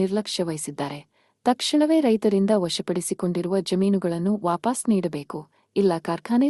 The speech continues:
ಸ್ಥಾಪಿಸಿ ರೈತರಿಗೆ ಉದ್ಯೋಗ ನೀಡಬೇಕು, ಜೊತೆಗೆ ಹದಿಮೂರು ವರ್ಷದ ಉದ್ಯೋಗ ಭತ್ಯೆ ನೀಡಬೇಕು, ಇಲ್ಲದಿದ್ದರೆ ಈ ಹೋರಾಟ ನಿರಂತರ ಜರುಗುತ್ತದೆ ಎಂದು ಸರಕಾರ ಹಾಗೂ ಭೂ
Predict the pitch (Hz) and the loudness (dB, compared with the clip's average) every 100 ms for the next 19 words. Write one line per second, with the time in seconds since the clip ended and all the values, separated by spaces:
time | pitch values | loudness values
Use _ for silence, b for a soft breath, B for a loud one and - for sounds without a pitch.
0 | - 180 160 160 - 156 - _ _ 208 | 0 -6 -6 -6 -6 -8 -10 _ _ 4
1 | 226 254 233 214 233 254 226 180 233 240 | 4 4 2 4 2 4 0 4 4 4
2 | 220 196 196 180 165 175 156 175 196 202 | 4 2 2 0 -4 -6 -4 -2 -2 -2
3 | 233 - 233 262 277 294 277 240 - 190 | -4 -2 0 4 4 4 2 0 -2 -2
4 | 190 190 160 190 190 180 185 185 226 196 | 0 -2 0 0 2 0 -2 -2 0 0
5 | 190 185 151 147 - - 202 185 165 165 | 0 -2 -6 -10 -14 -8 -2 0 0 0
6 | 165 - _ _ _ _ _ _ _ _ | -4 -6 _ _ _ _ _ _ _ _
7 | 190 196 202 214 - 285 - 226 226 233 | 2 4 4 2 2 2 4 4 4 4
8 | 247 202 196 190 202 214 175 180 175 180 | 4 4 4 2 2 0 2 0 0 -2
9 | 160 160 175 180 175 b b - 226 262 | -2 -2 0 -2 -2 b b 0 2 2
10 | 311 320 311 214 202 185 160 214 | 4 4 2 2 0 0 2 4